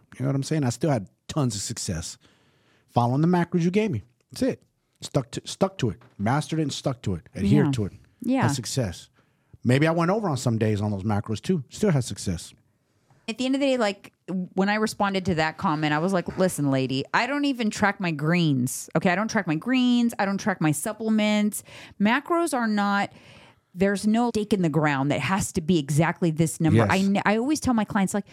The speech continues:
Speaker 2: around.
Speaker 1: Around.
Speaker 2: And, and for example, when I do meal plans, I do my client meal plans. There's, say, seven days of menus. I don't get, every menu's not exactly the same macros. It's a range. It's not
Speaker 1: Yes.
Speaker 2: even realistic. I've actually had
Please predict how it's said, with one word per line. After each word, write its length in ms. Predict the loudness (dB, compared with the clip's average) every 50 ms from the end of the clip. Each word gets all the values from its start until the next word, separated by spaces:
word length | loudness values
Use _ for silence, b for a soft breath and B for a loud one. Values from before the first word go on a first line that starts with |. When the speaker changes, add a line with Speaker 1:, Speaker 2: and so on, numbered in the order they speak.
| B -2
Speaker 2:
around. 760 | -2 0 0 0 0 2 2 2 2 0 0 -2 -2 -6 -10 B B B B
Speaker 1:
Around. 200 | 2 2 4 4
Speaker 2:
And, 140 | 2 2 0
and 260 | 0 0 2 2 0
for 160 | 0 0 -2 -2
example, 440 | 0 0 0 0 0 0 0 0 0
when 140 | 0 0 0
I 80 | 2
do 160 | 2 2 2
meal 340 | 2 4 4 4 2 2 0
plans, 460 | -2 -2 0 2 2 2 2 2 2
I 80 | 0 0
do 100 | 0 0
my 160 | 0 0 -2
client 320 | -2 0 -2 -2 0 2 2
meal 160 | 2 2 2
plans. 320 | 0 0 2 2 2 2
There's, 200 | 0 -2 -2 -2
say, 180 | -4 -6 -6 -4
seven 440 | -4 -4 -6 -4 -4 -4 -4 -2 -2
days 280 | 0 0 2 2 0 0
of 100 | -2 0
menus. 680 | 0 0 2 2 2 2 2 2 2 2 0 -2 -8 B B B B B B B B B B B B B B _ _ _ -2
I 260 | 0 0 2 2 0 2
don't 460 | 2 2 2 0 0 -2 -6 -10 -2
get, 320 | 0 2 2 2 0 -2 _ 0
every 320 | 0 0 0 -2 -2 2
menu's 460 | 2 4 4 4 4 4 2 2 2 2
not 200 | 2 2 2 -2
exactly 520 | -4 -4 -4 -4 -4 -4 -4 -4 -4 -2
the 120 | 0 -2
same 300 | -2 -2 -4 -4 -2 0
macros. 400 | 0 0 0 0 0 -2 -2 -2 -2
It's 180 | -6 -6 -6
a 80 | -6 -6
range. 800 | -6 -4 -2 0 0 0 0 0 0 0 0 -2 -2 -4 -6 -4 -4
It's 140 | -2 0 2
not 200 | 2 2 2 0
Speaker 1:
Yes. 60 | -2
Speaker 2:
even 200 | -2 -2 -2 0
realistic. 640 | 2 2 2 2 2 0 0 -2 -2 -2 -4 -4 -2 0
I've 160 | -2 0 0
actually 420 | -2 -4 -4 -6 -6 -2 0 0 0
had 400 | 0 0 -2 0 0 0 -2